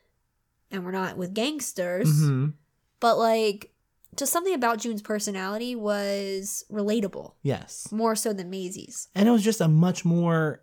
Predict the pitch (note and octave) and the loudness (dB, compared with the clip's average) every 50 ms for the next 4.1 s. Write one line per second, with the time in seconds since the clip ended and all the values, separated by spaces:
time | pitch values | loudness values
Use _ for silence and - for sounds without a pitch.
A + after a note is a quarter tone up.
0 | _ - D#3+ D#3+ - D#3 - - - D#3+ E3 E3 D#3+ D3+ D3 C#3 C3+ C3 C3 - | _ 2 2 2 0 -2 -4 -2 0 2 4 4 2 2 2 0 0 -2 -4 -6
1 | - _ _ _ _ _ _ _ _ _ _ - - - - - E3 F3+ F#3 C#3 | -10 _ _ _ _ _ _ _ _ _ _ -16 -12 -8 -4 0 2 4 4 2
2 | F2+ - - - - - E3 - _ - C4+ A#3 - - - _ _ _ _ - | 2 -2 -6 -12 -12 -14 -14 -14 _ -6 -4 -4 -4 -6 -10 _ _ _ _ -2
3 | C3 C3 D#3 D3+ D3 D3+ C3+ - - B2+ B2+ - - - D3 D3+ C#3+ C#3 C#3+ C#3+ | 2 2 2 2 2 0 -2 0 -2 -4 -4 -4 -2 2 4 4 4 4 4 2
4 | C3+ C3 | 0 -2